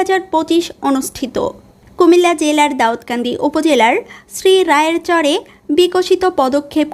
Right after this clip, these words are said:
কোরআনের আলো নিবেদিত প্রতিযোগিতা দুই হাজার পঁচিশ অনুষ্ঠিত হয়। পনেরো মার্চ শনিবার সকাল নয়টা থেকে শুরু করে বিকেল চারটা পর্যন্ত প্রতিযোগিতার বাছাই এবং ফাইনাল পর্ব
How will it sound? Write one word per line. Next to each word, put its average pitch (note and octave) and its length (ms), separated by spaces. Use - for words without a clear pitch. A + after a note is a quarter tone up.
কোরআনের C4+ 520
আলো C#4+ 220
নিবেদিত C#4 360
প্রতিযোগিতা C#4 640
দুই F4+ 160
হাজার F4 220
পঁচিশ C4+ 320
অনুষ্ঠিত C4 400
হয়। - 200
পনেরো F4+ 340
মার্চ D#4 240
শনিবার C4+ 360
সকাল B3 260
নয়টা B3 320
থেকে D#4 160
শুরু E4 180
করে D#4 180
বিকেল D#4 300
চারটা D4 300
পর্যন্ত A3+ 420
প্রতিযোগিতার F4 680
বাছাই D4 360
এবং B3+ 160
ফাইনাল E4 340
পর্ব A#3+ 200